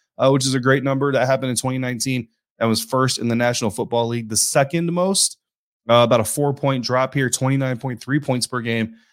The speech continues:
That happened in twenty twenty. That was seventh in the National Football League, so still,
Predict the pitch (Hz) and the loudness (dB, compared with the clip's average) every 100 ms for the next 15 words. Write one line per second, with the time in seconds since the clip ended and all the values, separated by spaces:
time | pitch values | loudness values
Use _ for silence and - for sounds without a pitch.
0 | _ 120 120 127 123 120 113 120 113 113 | _ 4 4 4 0 -2 -2 -2 -4 -4
1 | 113 110 101 - - 117 143 147 147 147 | -4 -2 -2 -2 2 2 2 -4 -4 -4
2 | 143 143 156 131 147 165 - 104 - 120 | -4 -4 -6 -4 -2 -2 -4 -6 0 2
3 | 113 | 0